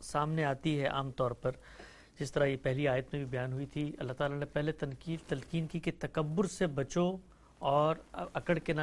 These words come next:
چلو، میانہ روی اختیار کرو اور حسن اظہار بھی لے کر آؤ، بات میں، آواز میں تلخی بھی نہیں ہونی چاہیے، کرختگی بھی نہیں ہونی چاہیے۔ اس سے یہ مضمون بھی نکلتا ہے کہ عام طور پہ جب یہ آتی ہے آپ کی بات میں جذباتی کرختگی، تو لازماً اس کے پیچھے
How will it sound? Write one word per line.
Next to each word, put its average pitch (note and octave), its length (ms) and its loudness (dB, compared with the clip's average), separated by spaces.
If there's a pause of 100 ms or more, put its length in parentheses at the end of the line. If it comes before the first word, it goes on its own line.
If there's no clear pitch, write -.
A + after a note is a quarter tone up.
چلو، D3+ 360 -2
میانہ C3+ 260 -4
روی C#3 240 -2
اختیار C#3+ 300 -2
کرو D#3 340 0 (140)
اور F3 260 8 (800)
حسن E3+ 240 0
اظہار C#3+ 420 4
بھی D3 120 2
لے C3 140 -2
کر B2 160 -4
آؤ، C3 220 2 (280)
بات C3+ 300 2
میں، C3+ 280 -4
آواز A#2+ 420 0
میں D3 180 -2 (380)
تلخی C#3+ 320 0
بھی C3+ 120 -2
نہیں C3+ 100 -4
ہونی B2+ 160 -4
چاہیے، C#3+ 280 -2
کرختگی C#3+ 440 0
بھی C#3 80 -2
نہیں C3 100 -2
ہونی B2+ 80 -4
چاہیے۔ - 220 -2
اس F3 60 2
سے - 140 0
یہ A3+ 80 8
مضمون F#3+ 320 4
بھی F3+ 80 4
نکلتا D#3+ 360 2
ہے D#3+ 140 2 (520)
کہ - 80 -8 (100)
عام G#3 300 6
طور E3 220 2
پہ E3+ 240 0
جب D3+ 260 -2
یہ D#3+ 180 -2
آتی F3 420 4
ہے D3+ 140 6
آپ C3 240 0
کی C#3+ 120 -4
بات B2+ 340 2
میں C#3+ 60 -4
جذباتی B2+ 500 0
کرختگی، E3 580 0 (500)
تو F3 100 -2
لازماً F#3+ 580 4
اس F#3 160 -8
کے F#3 120 -4
پیچھے E3 300 -4